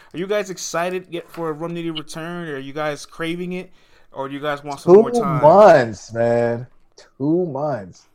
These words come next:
Speaker 2: Oh, Danny gonna need the Peace Watchers app on Saturday, says Pity Pat. Oh, I thought we left that bag.
Speaker 1: Uh, I thought we got out that bag.
Speaker 2: Oh, smoking on a Danny pack on Saturday.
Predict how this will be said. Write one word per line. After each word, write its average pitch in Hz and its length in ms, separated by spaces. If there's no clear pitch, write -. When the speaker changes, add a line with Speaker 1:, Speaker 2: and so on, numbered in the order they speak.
Speaker 2:
Oh, 156 560
Danny 165 280
gonna 160 240
need 160 160
the 123 60
Peace 160 360
Watchers 156 340
app 147 220
on 123 160
Saturday, 156 500
says 151 220
Pity 156 260
Pat. 156 460
Oh, 123 300
I 113 40
thought 135 180
we 98 80
left 92 320
that - 220
bag. - 480
Speaker 1:
Uh, 107 320
I 101 80
thought 110 140
we 110 60
got 107 140
out 110 180
that 104 180
bag. 104 340
Speaker 2:
Oh, 127 640
smoking 135 520
on 123 160
a 110 60
Danny 127 320
pack 131 320
on 127 140
Saturday. 127 640